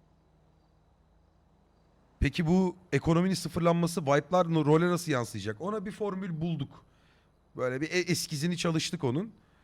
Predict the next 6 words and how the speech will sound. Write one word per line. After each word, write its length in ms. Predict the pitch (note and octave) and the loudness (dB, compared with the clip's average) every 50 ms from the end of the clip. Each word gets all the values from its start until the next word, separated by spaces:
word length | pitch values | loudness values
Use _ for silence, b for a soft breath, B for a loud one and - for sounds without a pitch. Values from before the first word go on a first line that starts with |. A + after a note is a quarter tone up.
| b b b b b b b b b b b b b b b b _ _ _ _ _ - | b b b b b b b b b b b b b b b b _ _ _ _ _ -6
Ya 200 | - D#3 B2 D3 | -4 -2 0 0
sorgulama 600 | - - - B3 B3+ C4 A3+ C4+ C4 C4 A#3+ B3 | 2 6 8 8 8 8 8 8 8 8 8 6
kısmı 360 | - A3+ - - A3 G#3+ G#3+ | 4 2 -2 -2 0 2 6
da 100 | G3+ E3 | 6 6
var 120 | C3+ B2+ A2+ | 8 6 6
onun. 280 | A2 A2 C3 E3+ G3 | 4 2 0 -2 -4